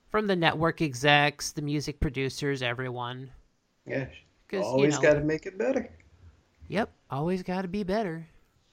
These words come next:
Speaker 2: It's like, "Oh, that video was great. Make a better one."
Speaker 1: It's like, and they're all like,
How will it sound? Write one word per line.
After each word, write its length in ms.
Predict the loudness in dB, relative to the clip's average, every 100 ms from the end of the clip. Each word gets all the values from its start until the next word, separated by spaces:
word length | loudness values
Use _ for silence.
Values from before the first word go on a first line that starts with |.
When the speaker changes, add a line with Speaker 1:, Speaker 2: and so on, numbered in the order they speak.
| _ -20 _ _ _ _ _ _
Speaker 2:
It's 100 | -4
like, 160 | -2 2
"Oh, 100 | 4
that 160 | 4
video 160 | 4 2
was 140 | 2
great. 340 | 2 2 2 -2
Make 140 | -2
a 60 | 0
better 320 | 2 2 2
one." 180 | -2 -4 -10 -20 _ _ _ -20 -20 _ _ _ _ _ _ -20
Speaker 1:
It's 160 | -10
like, 260 | -10 -10 -16 _ _ _ _ _ _
and 80 | -8
they're 120 | -4
all 80 | -2
like, 240 | -4 -6